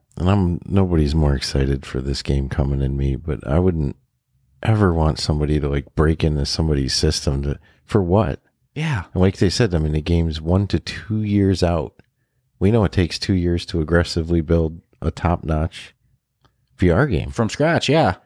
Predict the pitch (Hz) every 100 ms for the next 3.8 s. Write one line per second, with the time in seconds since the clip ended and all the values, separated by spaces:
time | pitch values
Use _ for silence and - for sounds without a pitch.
0 | _ _ - 98 98 95 85 95 98 104
1 | 101 107 120 117 98 82 87 85 82 80
2 | 98 90 - 82 76 - 78 78 73 -
3 | - 92 76 101 101 92 80